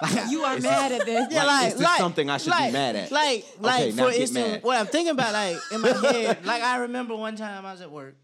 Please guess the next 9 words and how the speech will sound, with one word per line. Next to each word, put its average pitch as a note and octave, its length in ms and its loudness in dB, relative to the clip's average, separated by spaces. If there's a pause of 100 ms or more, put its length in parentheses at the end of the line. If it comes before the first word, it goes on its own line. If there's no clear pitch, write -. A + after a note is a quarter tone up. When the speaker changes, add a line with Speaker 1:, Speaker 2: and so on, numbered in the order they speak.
(120)
Speaker 1:
me C#3 120 -14
and D3 120 -12
my C#3+ 80 -10
supervisor C#3 600 -16 (220)
are G#2 220 -20 (120)
going B2+ 260 -20
back A#2 180 -20
and F#2+ 100 -20
forth, F3 340 -14